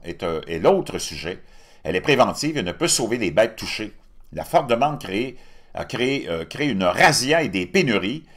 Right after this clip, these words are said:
et une hausse, naturellement, du prix du vaccin. Le vaccin coûtait deux, euh, euros et il est passé à six à huit euros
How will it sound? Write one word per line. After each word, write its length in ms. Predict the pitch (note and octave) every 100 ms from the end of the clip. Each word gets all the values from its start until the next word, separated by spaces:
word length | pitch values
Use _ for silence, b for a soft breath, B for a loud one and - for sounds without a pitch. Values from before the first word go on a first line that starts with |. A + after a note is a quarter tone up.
| b
et 80 | -
une 240 | F2+ F2+ F2
hausse, 360 | C#3+ D#3+ G#2+ -
naturellement, 640 | D2+ - D#2 C#2+ F#2+ A#2 - _ _ - -
du 180 | - -
prix 340 | - D3 C#2+
du 160 | - C#2+
vaccin. 380 | D2 - A#2
Le 100 | C3
vaccin 340 | E2 D2 - G#2+
coûtait 240 | - E2+
deux, 440 | C#2+ C#3+ F3 E3 -
euh, 240 | F2 D#2+ D#2
euros 380 | G#2 F#2 G#2 D#3+
et 20 |
il 160 | F#2 D#2+
est 60 | E2
passé 440 | E2 D2+ - A#2
à 120 | C2+
six 320 | - - -
à 40 | D#2+
huit 220 | G2 -
euros 340 | D2+ D2+ C3